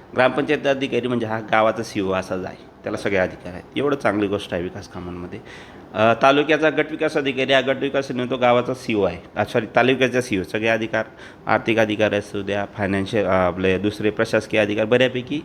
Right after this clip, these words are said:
आपण डेलिगेट केले, पॉवर्स डेलिगेट केलेले आहे. आणि जिल्ह्यावर तर सीओ साहेब आहेत जे, अ, काय आपले जे सगळ्या, अ, म्हणजे याचे वि-, विभाग प्रमुख आहेत ते. तर, अ,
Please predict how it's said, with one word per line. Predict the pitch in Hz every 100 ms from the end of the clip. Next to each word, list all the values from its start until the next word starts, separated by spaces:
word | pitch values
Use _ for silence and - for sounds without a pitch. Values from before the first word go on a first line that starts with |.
| -
आपण | 107 131 156 - - - -
डेलिगेट | 120 135 131 127 -
केले, | 113 95
पॉवर्स | - 90 92 -
डेलिगेट | 95 85 85 - -
केलेले | 90 87 92
आहे. | 110 131
आणि | 127 131
जिल्ह्यावर | 135 135 123
तर | 120
सीओ | 123 120 110
साहेब | - 101 98
आहेत | 87 90
जे, | 90 92 92
अ, | 98 87
काय | 87 95
आपले | 98 95 101
जे | 101 - - - - -
सगळ्या, | 107 101 101 98 98
अ, |
म्हणजे | 92 92
याचे | 95 95 - - -
वि-, | 107 101 101
विभाग | 107 98
प्रमुख | - 95 95 -
आहेत | 87 85
ते. | - 104 - - - - - - -
तर, | 151 151
अ, | 165 165 165 156 123